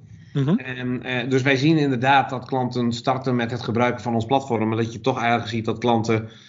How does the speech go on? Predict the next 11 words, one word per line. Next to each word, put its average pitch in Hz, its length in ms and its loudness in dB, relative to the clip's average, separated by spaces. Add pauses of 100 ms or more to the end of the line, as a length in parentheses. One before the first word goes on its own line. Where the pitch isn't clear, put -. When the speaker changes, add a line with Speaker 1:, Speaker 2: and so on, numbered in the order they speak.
(160)
Speaker 2:
ehm, 113 260 0
gebruik 123 400 4
maken 113 300 2
van 120 140 -4
de 110 80 0
traditionele 120 760 4
diensten, 107 400 0
zeker 123 320 0
in 113 120 -2
het 101 120 -2
begin. 104 400 -2